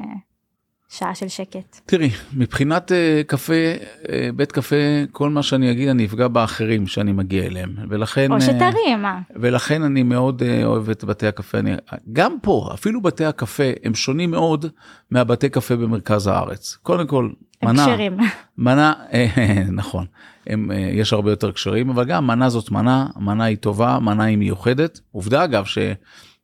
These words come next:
Speaker 2: אה, השפים הירושלמים, הם בסופו של דבר, אתה מוצא אותם, חלקם, אה, גם עובדים בתל אביב. אה, אז אני מאוד אוהב את בתי הקפה בירושלים. אגב,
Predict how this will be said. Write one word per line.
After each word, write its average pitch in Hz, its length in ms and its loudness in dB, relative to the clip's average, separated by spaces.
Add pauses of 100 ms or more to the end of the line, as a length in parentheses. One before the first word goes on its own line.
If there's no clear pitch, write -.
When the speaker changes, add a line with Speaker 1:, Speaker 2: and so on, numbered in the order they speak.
(140)
Speaker 2:
אה, 101 300 -2
השפים 139 520 0
הירושלמים, 123 640 0
הם 117 100 0
בסופו 120 280 -2
של 127 60 -2
דבר, 127 200 2
אתה 117 120 -2
מוצא 110 240 0
אותם, 117 280 0
חלקם, 110 500 0
אה, 104 160 2
גם 107 240 2
עובדים 98 380 0
בתל 101 260 -2
אביב. 90 200 -6 (720)
אה, 107 1080 2
אז 110 220 -2 (140)
אני 123 140 2
מאוד 139 220 2
אוהב 113 120 2
את 101 100 -2
בתי 104 200 0
הקפה 101 320 -2
בירושלים. 104 540 0
אגב, 107 200 2